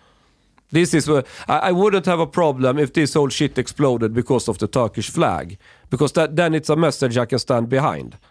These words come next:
But I, but I can't stand behind that you attack religion, because religion have nothing to do with this. This is that, eh, eh, eh, Turkiet kidnappar nato-frågan för egna intressen och, och Sveriges regering kry-, böjer rygg för dem.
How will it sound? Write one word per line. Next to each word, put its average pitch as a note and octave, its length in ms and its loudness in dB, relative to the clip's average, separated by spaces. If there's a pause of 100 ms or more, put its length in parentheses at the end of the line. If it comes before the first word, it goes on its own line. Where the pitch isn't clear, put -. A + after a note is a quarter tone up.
(500)
But C#3+ 140 2
I, D3 60 -2
but D#3+ 140 2
I D#3+ 100 2
can't F#3+ 240 0
stand D#3 280 0
behind C#3+ 340 2
that B2 160 -2
you B2+ 120 2
attack A#2+ 400 -4 (200)
religion, B2+ 580 2
because C3+ 260 -2 (100)
religion D#3 480 2
have C3+ 120 0
nothing C#3+ 320 0
to C#3+ 100 -2
do D3 500 2
with A2+ 100 2
this. G#2+ 300 -2 (240)
This D3+ 160 2
is E3+ 240 0 (220)
that, C3 280 0
eh, C3+ 80 2
eh, B2+ 300 2
eh, B2+ 380 0 (160)
Turkiet E3 480 0
kidnappar A2 840 0 (720)
nato-frågan A2 880 2
för D3 100 -2
egna C#3 300 0
intressen G#2+ 560 0
och, A#2 200 2
och C3 80 -2
Sveriges C3 320 0
regering B2 440 0
kry-, A#2+ 220 -2
böjer B2 360 2
rygg A2 280 -2
för B2 240 0
dem. D#2 240 -6